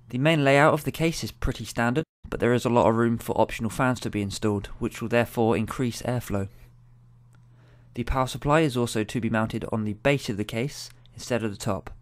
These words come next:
which means there is absolutely no risk to your components. Now you may have noticed the large fan attached to the side panel. Well, this is a two hundred by thirty millimeter fan.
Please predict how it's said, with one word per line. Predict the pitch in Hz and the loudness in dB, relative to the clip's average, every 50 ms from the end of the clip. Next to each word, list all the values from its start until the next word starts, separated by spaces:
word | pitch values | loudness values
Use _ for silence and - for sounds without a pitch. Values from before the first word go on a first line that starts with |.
| - - - - - _ - - | -20 -20 -20 -20 -20 _ -14 -10
which | - - - | -10 -6 -2
means | 120 117 110 - | -2 -2 0 0
there | - 113 | 0 -2
is | 107 - | 0 2
absolutely | - 123 - - - 120 113 92 117 | 2 0 0 0 -2 -4 -4 -2 -2
no | 120 131 131 127 | 0 0 2 2
risk | 120 120 104 - - - - | 2 2 2 0 -2 -8 -8
to | - 120 | -4 -2
your | 107 104 | -2 -2
components. | 104 - 110 101 113 104 98 98 98 - - - - - - _ - - - - _ - - _ - - - - - - - - - - - - - - - - - - - - | -2 -2 -4 -4 -2 -2 -2 -4 -6 -8 -10 -14 -18 -18 -20 _ -20 -20 -20 -20 _ -20 -20 _ -20 -20 -20 -20 -20 -20 -20 -20 -20 -20 -20 -20 -20 -20 -20 -20 -20 -20 -20 -10
Now | - 151 156 | -2 0 0
you | 160 160 165 | 2 2 2
may | 175 190 196 | 0 0 0
have | 190 156 | -2 -2
noticed | 160 160 147 160 151 - - | -2 -4 -4 -4 -6 -8 -8
the | - 123 | -6 -4
large | 123 127 135 131 131 - | 0 2 2 2 0 0
fan | - - 156 139 123 107 104 104 104 - | -4 -4 -4 -2 -2 -2 -4 -8 -8 -8
attached | - - - 139 - - - - | -8 -8 -6 -8 -8 -8 -10 -10
to | 117 | -10
the | 120 | -10
side | 113 - 135 120 120 120 | -6 -4 -4 -6 -6 -6
panel. | 113 104 101 98 101 - - - - - - | -8 -8 -8 -8 -10 -14 -18 -20 -20 -16 -8
Well, | - 120 113 | -6 -4 -4
this | 117 143 143 143 | -4 -4 -6 -6
is | 123 - | -6 -6
a | 120 | -8
two | 113 - - 156 143 | -6 -6 -6 -6 -4
hundred | 135 139 139 139 143 - - | -4 -4 -6 -8 -8 -10 -10
by | - 107 | -10 -10
thirty | - - - 123 117 - 113 | -8 -4 -4 -4 -4 -4 -4
millimeter | 113 113 110 110 110 110 - - | -4 -4 -2 -2 -4 -4 -6 -8
fan. | - - 107 98 98 98 | -8 -8 -8 -6 -8 -10